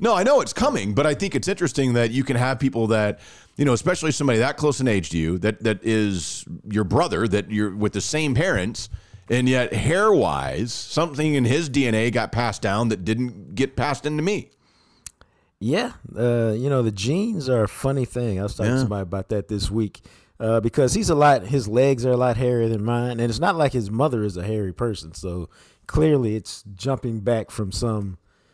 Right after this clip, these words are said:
Speaker 2: you know, some, some
Speaker 1: Yeah.
Speaker 2: generational thing. But the genes are interesting because he has hands and feet exactly like my sister 'cause they're very distinctive,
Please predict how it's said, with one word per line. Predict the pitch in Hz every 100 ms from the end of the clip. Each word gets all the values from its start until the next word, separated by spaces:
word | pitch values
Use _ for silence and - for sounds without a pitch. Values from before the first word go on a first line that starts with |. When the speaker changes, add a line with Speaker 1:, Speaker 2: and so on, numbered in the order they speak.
| _ _ -
Speaker 2:
you | 107
know, | 98
some, | 92 123 113 90
some | - - 120 101
Speaker 1:
Yeah. | 101 135
Speaker 2:
generational | 113 120 107 90
thing. | - 98 95 - _ - _ _ _
But | 139 143
the | 117
genes | 98 190 214 143
are | 165
interesting | 214 - - 120
because | 113 107 131 123 120 104 98 92
he | 127 165
has | 160 143 127 98
hands | 127 139 156 156 131
and | 127 107
feet | - 160 117 _ _ _ _ _ _ _ _ _ _ _ - _ -
exactly | 110 98 95 92 143 180 175 160
like | 156 135
my | 127 117
sister | - 160 - - 90
'cause | 107 98
they're |
very | 92 135 135
distinctive, | 98 - - 135 - 73 69 -